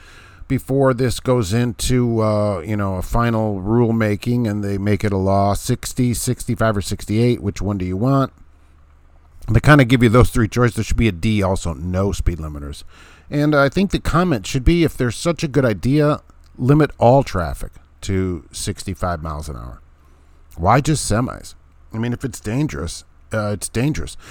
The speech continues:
People flying along in a, you know, Geo Metro at sixty-eight, seventy miles an hour, dangerous, right? Too crazy dangerous. And, uh, see what people think about that. See what the public thinks about limiting their car speeds. Now, I know some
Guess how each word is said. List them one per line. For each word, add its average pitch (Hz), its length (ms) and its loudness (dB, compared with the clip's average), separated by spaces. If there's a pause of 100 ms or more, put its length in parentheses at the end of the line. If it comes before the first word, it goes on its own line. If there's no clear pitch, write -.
(240)
People 156 240 4
flying 143 340 2
along 123 380 2
in 110 100 0
a, 101 220 0
you 107 120 0
know, 104 220 0
Geo 117 340 2
Metro 107 460 4
at - 100 -6
sixty-eight, 107 840 -4 (180)
seventy 107 380 2
miles 101 280 0
an 101 60 -2
hour, 104 260 0
dangerous, 104 520 -2
right? 90 160 -2
Too 120 240 0
crazy 113 360 -2
dangerous. 104 520 -6 (1000)
And, 113 520 0 (200)
uh, - 140 -14
see - 220 0
what 135 180 2
people 135 280 2
think 120 240 0
about 95 280 -2
that. 107 240 0
See 139 100 -2
what 127 80 0
the - 80 -2
public 117 360 2
thinks 107 260 -4
about 101 180 0
limiting 107 340 0
their 82 140 -4
car 113 380 0
speeds. - 440 -8
Now, 156 160 4
I 165 80 2
know 175 160 2
some 156 360 0